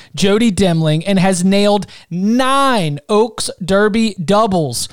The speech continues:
Horse racing guru Gene Menez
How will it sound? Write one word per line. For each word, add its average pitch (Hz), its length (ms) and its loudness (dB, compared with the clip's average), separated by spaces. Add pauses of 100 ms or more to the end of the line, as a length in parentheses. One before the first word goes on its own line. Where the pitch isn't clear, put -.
(260)
Horse 175 260 0
racing 180 280 0
guru 185 400 2
Gene 185 520 0
Menez 202 560 0